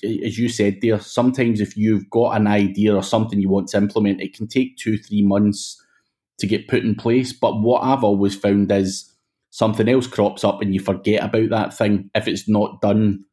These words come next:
instantaneously. You know, I, I, you know, I'm a scatterbrain and stuff like that, but, you know, I, I know you've probably got a good C M S, but, you know, what, you know, what is that C M S? How are you able to keep on top of, because obviously you're dealing with multiple clients and,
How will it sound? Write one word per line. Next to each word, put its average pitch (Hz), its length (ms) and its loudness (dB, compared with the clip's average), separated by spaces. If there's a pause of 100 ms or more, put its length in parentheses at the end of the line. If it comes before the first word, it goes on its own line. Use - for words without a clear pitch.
(360)
instantaneously. 110 1300 0
You 107 100 0
know, 101 160 4
I, 104 160 0
I, - 140 -4
you 107 120 0
know, 104 100 2
I'm 110 180 4
a 110 40 2
scatterbrain 104 720 0
and 98 140 2
stuff - 260 -2
like 98 120 -6
that, 104 340 -4
but, 107 240 -2 (420)
you 113 100 0
know, 104 240 2 (560)
I, - 200 -2
I - 20 4
know 127 160 6
you've 107 220 2
probably 104 220 2
got - 120 -2
a 104 60 -4
good 107 200 0
C 107 280 0
M 95 100 2
S, 120 220 0
but, - 160 -2
you 113 100 0
know, 110 60 2
what, 110 260 0
you - 480 -6
know, 104 80 2
what 117 320 0
is 110 140 -2
that 123 200 0
C - 200 -4
M 117 80 2
S? 113 160 0
How 127 160 -2
are 127 40 4
you 110 380 2
able 104 240 0
to - 100 -8
keep - 300 -8
on 98 140 0
top 104 340 -4
of, 104 380 2 (260)
because 123 160 -2
obviously 143 300 0
you're 101 100 2
dealing 104 260 2
with 95 120 2
multiple 98 500 0
clients 104 540 -2
and, 95 240 0